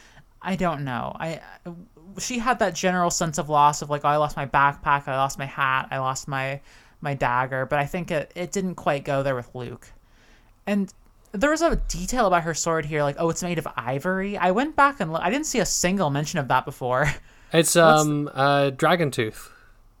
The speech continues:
Speaker 1: Oh, right, it's
Speaker 2: That's why it
Speaker 1: dragon
Speaker 2: looks
Speaker 1: tooth.
Speaker 2: like ivory.
Speaker 1: Oh, right, okay, that was, like, Hazel was making a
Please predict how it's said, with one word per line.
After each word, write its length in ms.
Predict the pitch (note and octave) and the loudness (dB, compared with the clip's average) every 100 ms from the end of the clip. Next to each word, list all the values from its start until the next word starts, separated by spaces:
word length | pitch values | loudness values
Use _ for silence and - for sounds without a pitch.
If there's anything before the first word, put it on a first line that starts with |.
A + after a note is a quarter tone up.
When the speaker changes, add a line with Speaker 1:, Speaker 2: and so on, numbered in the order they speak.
| _ _ - | _ _ -2
Speaker 1:
Oh, 540 | A3 C4+ A#3 D#3 C3 | 2 4 4 4 0
right, 300 | C#3+ G3+ C4 | -6 0 0
it's 140 | D3 - | 0 2
Speaker 2:
That's 220 | C#3 C3 | 6 8
why 100 | C3 | 6
it 20 | |
Speaker 1:
dragon 60 | B2 | 6
Speaker 2:
looks 100 | A#2 | 4
Speaker 1:
tooth. 20 | |
Speaker 2:
like 120 | B2 | 4
ivory. 440 | A2+ A2+ A2 A#2 D3 - - - - - - - | 4 2 2 -4 -10 -18 -20 -20 -20 -20 -20 -6
Speaker 1:
Oh, 380 | F#3+ A3+ A#3 F#3 | 2 6 6 4
right, 180 | D#3 F3 | 4 4
okay, 140 | D#3 F3+ | 4 4
that 100 | D#3 | 4
was, 140 | D#3 | 4
like, 300 | C#3 C3+ - | 2 -2 -8
Hazel 360 | - F#3+ E3+ E3 | -6 -2 0 0
was 100 | D3+ | 0
making 360 | D3+ C#3 D3 C3 | -2 -4 -4 -2
a 240 | A#2+ A#2+ | -2 -2